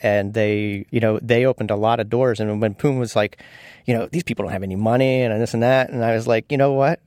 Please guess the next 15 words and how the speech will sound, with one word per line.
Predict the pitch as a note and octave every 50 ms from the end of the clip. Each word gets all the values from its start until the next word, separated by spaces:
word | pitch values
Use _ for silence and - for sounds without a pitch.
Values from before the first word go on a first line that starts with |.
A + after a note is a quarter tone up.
| _
I | -
was | - -
like, | - - - -
"This | D3+ D#3 -
guy, | - - G#2+ A2
listen | A2+ E3+ - - G3+ E3
to | - B2+
him. | G#2 G#2
You | A2+ B2
can | - C3+
hear | A#2+ D#3+ D3
him | C#3
a | C3
block | - C3+ C#3 C#3 C#3+ -
away, | A#2+ A2+ B2+ C3+ D3 D3+ B2+ G#2 F#2+ F#2+